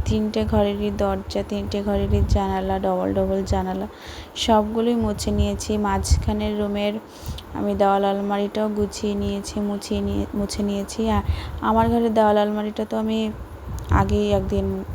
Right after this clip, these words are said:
ম-, যেদিন ঘর ঝেড়েছিলাম সেদিনই আমি পরিষ্কার করে নিয়েছিলাম। আর গ্রিলগুলো অন্যদিন পরিষ্কার করব, কারণ অনেকটা বেলা হয়ে গেছিলো, ওগুলো করতে করতে বারোটা বেজে গেছে। আর বারোটা বেজে গেছে, তো মেয়েকে স্নান করানো,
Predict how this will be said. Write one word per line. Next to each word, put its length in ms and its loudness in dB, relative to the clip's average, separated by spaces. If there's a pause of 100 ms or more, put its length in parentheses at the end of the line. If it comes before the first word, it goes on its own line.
ম-, 280 -6
যেদিন 320 0
ঘর 180 4
ঝেড়েছিলাম 460 -2
সেদিনই 420 -2
আমি 220 -4
পরিষ্কার 360 -2
করে 160 0
নিয়েছিলাম। 500 -4 (1040)
আর 200 4
গ্রিলগুলো 580 4
অন্যদিন 480 2
পরিষ্কার 400 -2
করব, 340 -6
কারণ 400 -2 (480)
অনেকটা 400 2
বেলা 340 4
হয়ে 240 0
গেছিলো, 480 -2
ওগুলো 220 -2
করতে 320 -4
করতে 240 2
বারোটা 360 2
বেজে 280 -2
গেছে। 400 -2 (1500)
আর 220 4
বারোটা 360 2
বেজে 280 0
গেছে, 240 -2
তো 320 0 (640)
মেয়েকে 340 4
স্নান 320 0
করানো, 520 0